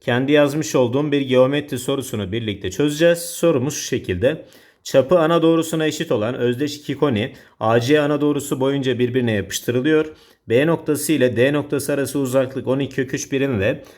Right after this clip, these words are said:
A E eşittir üç E C olmak üzere B noktasındaki karıncanın E noktasına uğrayarak koni yüzeylerinden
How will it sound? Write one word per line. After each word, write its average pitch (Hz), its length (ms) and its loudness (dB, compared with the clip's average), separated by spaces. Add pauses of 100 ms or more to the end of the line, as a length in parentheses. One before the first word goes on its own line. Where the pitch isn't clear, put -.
(160)
A 110 220 2
E 147 160 4
eşittir 143 420 -4
üç 147 240 -2
E 135 160 2
C 120 180 0
olmak 123 400 -2
üzere 107 420 -2 (320)
B 127 160 4
noktasındaki 143 600 -2
karıncanın 135 640 -2
E 131 180 2
noktasına 139 500 -2
uğrayarak 135 640 0
koni 147 240 -2
yüzeylerinden 113 760 -2